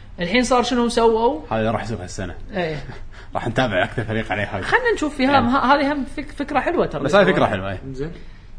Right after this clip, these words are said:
Speaker 1: آه، سووا، آه، اللي هو،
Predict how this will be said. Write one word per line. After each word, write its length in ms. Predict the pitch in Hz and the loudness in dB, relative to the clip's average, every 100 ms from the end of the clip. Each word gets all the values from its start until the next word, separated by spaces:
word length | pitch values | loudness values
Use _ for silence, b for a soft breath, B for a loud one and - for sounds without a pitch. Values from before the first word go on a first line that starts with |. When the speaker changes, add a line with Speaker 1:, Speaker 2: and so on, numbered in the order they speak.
| - | -12
Speaker 1:
آه، 1000 | 160 160 160 165 87 85 165 - - - | -8 -2 -2 -2 -2 -2 -4 -6 -10 -10
سووا، 760 | - 208 233 233 233 247 269 269 - 151 | 2 4 6 4 4 4 2 -4 -10 -10
آه، 760 | 139 151 156 151 151 151 - - - - - - | -8 -8 -8 -10 -10 -10 -10 -12 -14 -16 -16 -10
اللي 180 | 160 180 | -6 -2
هو، 280 | 202 190 180 | 0 2 4